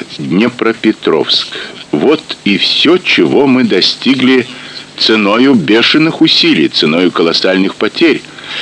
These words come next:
износив моторы и нервы, растратив колоссальные массы дефицитного горючего.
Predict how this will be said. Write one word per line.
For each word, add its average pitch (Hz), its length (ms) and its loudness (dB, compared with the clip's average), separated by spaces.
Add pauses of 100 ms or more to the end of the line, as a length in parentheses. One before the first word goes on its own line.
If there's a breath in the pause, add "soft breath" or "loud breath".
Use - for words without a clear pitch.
(140)
износив 98 680 0
моторы 117 640 2
и 104 200 0
нервы, 101 480 0 (460 loud breath)
растратив 87 720 0
колоссальные 101 640 0
массы 98 380 0
дефицитного 113 680 0
горючего. 131 580 0